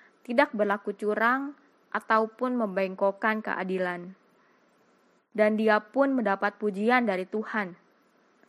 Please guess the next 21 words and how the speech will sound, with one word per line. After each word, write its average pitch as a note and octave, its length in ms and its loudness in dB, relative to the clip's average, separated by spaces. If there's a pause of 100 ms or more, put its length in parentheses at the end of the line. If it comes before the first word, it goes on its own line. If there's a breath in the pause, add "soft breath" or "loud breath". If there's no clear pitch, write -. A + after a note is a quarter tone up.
(480)
Maka A3 320 -2
Tuhan C4 560 0
bukan G3 300 -6
saja G#3 420 0
memberikan A3+ 680 -2
kepadanya F#3+ 580 -6
pengertian A3+ 640 -4
dan F#3+ 220 -4
hikmat A3 480 -6 (580 soft breath)
seperti C#4 560 0
yang G#3 160 0
dia F#3+ 160 0
minta, F#3+ 560 -6 (560 soft breath)
tetapi C#4+ 540 -2 (180)
Tuhan B3+ 480 -2
juga A3+ 300 0
memberikan A3 720 -2
kekayaan A#3 880 -4
serta A#3+ 480 0
panjang F#3+ 400 -4
umur G#3 380 -2